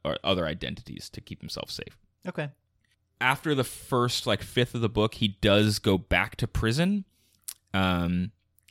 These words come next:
Speaker 1: and escapes and fakes his own death. So from there on out, Javert, who is the inspector who's been tracking him,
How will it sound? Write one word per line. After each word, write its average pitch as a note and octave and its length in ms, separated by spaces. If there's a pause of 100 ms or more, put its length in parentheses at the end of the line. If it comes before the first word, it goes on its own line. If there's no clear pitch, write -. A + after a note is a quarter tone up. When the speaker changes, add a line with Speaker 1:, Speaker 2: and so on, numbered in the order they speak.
(180)
Speaker 1:
and F#2 520
escapes - 1040 (1300)
and G2+ 180
fakes G#2+ 260
his G2+ 160
own F2+ 160
death. - 380
So G2 200
from G2+ 220
there C3+ 240
on A#2+ 260
out, G2+ 420 (560)
Javert, G2 800
who F#2+ 220
is F#2+ 180
the F#2+ 140
inspector F#2 680
who's F#2+ 320
been F2+ 220
tracking F2+ 420
him, F#2 320